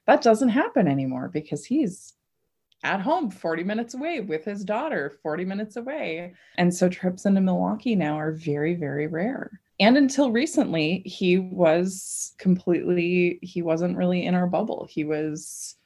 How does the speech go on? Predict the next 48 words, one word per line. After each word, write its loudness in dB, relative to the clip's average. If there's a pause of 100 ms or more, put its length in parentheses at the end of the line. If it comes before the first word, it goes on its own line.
(140)
maintaining 2
distance. -4
So 0
when -2
we -6
saw -4
each -4
other, -2
it -4
was -4
mostly -4
just, -12
you -4
know, -4
masked -8
six -14
feet -6
away -4
outside. -6 (420)
And 4
I, 4
I 8
also 4
had -2
only -4 (100)
seen -10
his -12
daughter, -8
like, -10
twice. -8 (160)
And -2
I'm 2
very 4
close -2
with -8
her. -2
So -8
that -2
was -8
really -10
hard -14
too. -10 (180)
So -8
this -2
week, -2
as -4
he's -6
been -6